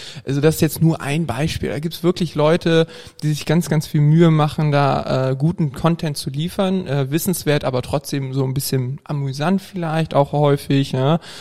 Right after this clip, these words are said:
Und ich sag mal, das braucht ein bisschen, braucht ein bisschen Arbeit, um da so ein bisschen durchzublicken, wo, wie dieser Algorithmus vor allen Dingen funktioniert. Aber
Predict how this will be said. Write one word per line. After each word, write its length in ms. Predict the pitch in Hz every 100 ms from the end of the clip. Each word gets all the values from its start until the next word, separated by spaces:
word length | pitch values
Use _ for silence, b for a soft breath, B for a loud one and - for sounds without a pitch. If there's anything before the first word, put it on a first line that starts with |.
| B B B
Und 500 | - 147 143 143 139 B B B - _
ich 120 | 147
sag 200 | 175 165
mal, 300 | 170 160 - - _ _
das 200 | - 143 - _ _
braucht 320 | - 135 160
ein 80 | 208
bisschen, 500 | 226 - 285 285 185
braucht 220 | - - 156
ein 40 |
bisschen 260 | 143 - 127
Arbeit, 520 | 160 165 202 247 220
um 360 | 165 160 - -
da 240 | 139 147
so 60 | 143
ein 80 | 143
bisschen 280 | 147 - 143
durchzublicken, 600 | 139 170 185 180 190 151
wo, 380 | 139 139 143
wie 100 | 147
dieser 300 | 147 151 139
Algorithmus 600 | 143 135 131 156 - 127 -
vor 180 | -
allen 160 | - 120
Dingen 100 | 127
funktioniert. 880 | - 135 131 143 135 135 175 - -
Aber 640 | 107 131 139 139 139 143